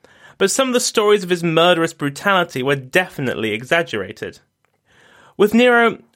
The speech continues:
our ancient historians chose to throw a different kind of classic evil trope at him, that of an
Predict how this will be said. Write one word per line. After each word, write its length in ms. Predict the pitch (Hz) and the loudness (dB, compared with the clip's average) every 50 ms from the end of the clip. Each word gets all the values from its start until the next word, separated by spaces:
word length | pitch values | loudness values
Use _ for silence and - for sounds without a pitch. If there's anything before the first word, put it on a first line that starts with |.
| _ - | _ -4
our 160 | 196 220 226 | 0 2 2
ancient 280 | 262 285 - - - - | 2 0 -2 -6 -8 -8
historians 640 | 247 - - - 214 202 196 196 196 196 196 - - - _ _ _ | -8 -4 -2 0 0 2 0 0 0 -2 -4 -8 -16 -20 _ _ _
chose 280 | - 233 220 220 214 | 0 4 4 4 2
to 100 | - 208 | 0 -8
throw 460 | 185 - - 214 202 196 196 196 185 - - _ _ | -12 -4 0 4 4 4 4 2 0 -4 -10 _ _
a 80 | 202 220 | -8 -6
different 460 | 214 - 285 269 - 269 233 165 185 | 0 0 0 0 0 -2 -4 -4 -6
kind 580 | - - 214 214 220 220 214 208 202 190 175 | -10 -2 2 4 4 6 6 4 4 2 0
of 160 | 151 143 143 - | -2 -4 -6 -10
classic 640 | - - - 170 160 156 143 - - 165 160 - - | -10 -2 0 0 0 0 -4 -6 -6 -6 -6 -6 -6
evil 340 | 135 151 143 139 139 131 131 | -4 -4 -4 -2 -2 -4 -4
trope 360 | 131 - - 156 139 139 139 | -6 -2 0 0 0 0 -2
at 200 | 120 117 113 - | -6 -10 -10 -8
him, 260 | - 101 82 - - - _ _ _ _ _ _ _ _ _ _ _ _ _ | -10 -10 -10 -12 -16 -20 _ _ _ _ _ _ _ _ _ _ _ _ _
that 260 | - 208 214 214 - 214 | -2 -2 -2 0 0 0
of 220 | 202 175 180 175 | 2 2 2 0
an 260 | - 160 165 165 160 | 0 0 0 0 -2